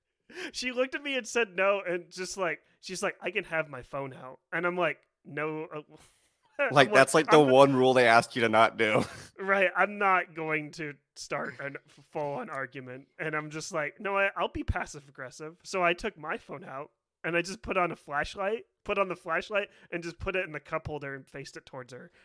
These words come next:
Speaker 1: I, I know that, I, like, I'm just adding to the problem, but she did it. She turned off her phone immediately when I did that. I'm like, "Okay, cool." <laughs> So
Speaker 2: That's, that's one of those things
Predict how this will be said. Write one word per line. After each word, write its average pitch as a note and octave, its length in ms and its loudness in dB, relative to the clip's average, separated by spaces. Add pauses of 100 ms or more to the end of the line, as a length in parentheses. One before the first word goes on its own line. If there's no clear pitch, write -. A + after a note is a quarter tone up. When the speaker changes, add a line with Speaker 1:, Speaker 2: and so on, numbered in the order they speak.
(120)
Speaker 1:
I, F#3+ 200 2
I G3+ 120 4
know A#3 200 6
that, A#3 160 2 (100)
I, F#3+ 140 2
like, G3 200 -2
I'm F#3 120 0
just F3 200 -14
adding E3+ 320 0
to F#3+ 80 -16
the E3+ 100 -10
problem, F3+ 600 -8
but F3+ 140 -6
she - 140 -10
did G3+ 200 -2
it. F3 120 -2 (180)
She A3 140 -10
turned G#3+ 240 -4
off F#3 140 0
her F3 80 -6
phone D3+ 240 -6
immediately C3 480 -12
when B2+ 120 -18
I B2+ 60 -16
did F3+ 160 -20
that. F#3 180 -14
I'm D#3 80 -14
like, G#3 140 -2
"Okay, G3 340 -8
cool." D3+ 180 -16
<laughs> - 40 -20 (200)
So A3 400 -4
Speaker 2:
That's, D3+ 480 0 (180)
that's F#3+ 240 0
one A3+ 160 -2
of F#3 60 -2
those D3 200 0
things C#3+ 440 -6